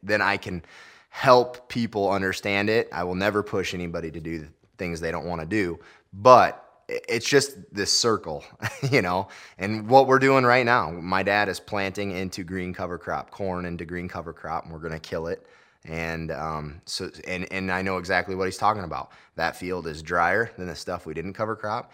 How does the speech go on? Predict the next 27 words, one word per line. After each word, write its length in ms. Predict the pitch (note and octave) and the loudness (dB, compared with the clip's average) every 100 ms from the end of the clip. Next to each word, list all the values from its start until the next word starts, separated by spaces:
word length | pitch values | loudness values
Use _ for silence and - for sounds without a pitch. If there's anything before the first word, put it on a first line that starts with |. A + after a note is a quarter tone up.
| - | -18
It's 180 | D2+ - | -16 -14
warmer 480 | D2+ E2+ G2 C#3+ - - _ _ _ - | -10 -4 0 0 -2 -14 _ _ _ -14
because 480 | E2+ F#2+ F2+ E2+ D2+ | -8 -4 -4 -4 -8
it's 260 | D#2+ D#2 | -8 -8
drier 640 | - D2 D#2 G#2+ C3 E2 - | -8 -6 0 2 0 -2 -6
<laughs> 40 | - | -4
and 320 | F#2 F2 - | -4 -6 -8
water 340 | F2 F2 F#2+ G2+ | -4 -2 0 0
is 80 | F2+ | -2
harder 300 | F#2 F#2 E2+ | -6 -6 -8
to 80 | |
heat. 320 | D#2 F#2+ C3 - - - _ | -10 -10 -10 -14 -20 -20 _
Um, 500 | F2 F2 F2 E2 D2 - _ - D2+ F2 | -4 -2 -2 -4 -10 -18 _ -20 -16 -10
the 100 | F2 | -6
soil 340 | - G2+ F#2+ | -2 0 -2
till 340 | - G2 G#2+ A2 | -2 -2 -2 -4
is 160 | D#2+ D#2 | -12 -12
unbelievable. 800 | C2+ F2+ F2 E2+ E2+ G2 A2 A2+ - | -10 -8 -6 -8 -6 -8 -8 -12 -16
It 80 | C#2+ | -14
works 320 | D#2 F2+ - | -10 -10 -8
up 180 | F2 - | -10 -8
so 240 | - F2+ F#2 | -8 -6 -2
nice. 480 | F2 F2+ G#2+ - | -2 -4 -6 -10
You 80 | D#2+ | -12
can 300 | D#2 D#2 D#2 | -10 -10 -8
no-till 480 | E2+ F2+ - F#2+ G2 | -6 -6 -4 -4 -2
or, 420 | E2 F2 E2 E2 | -4 -4 -4 -6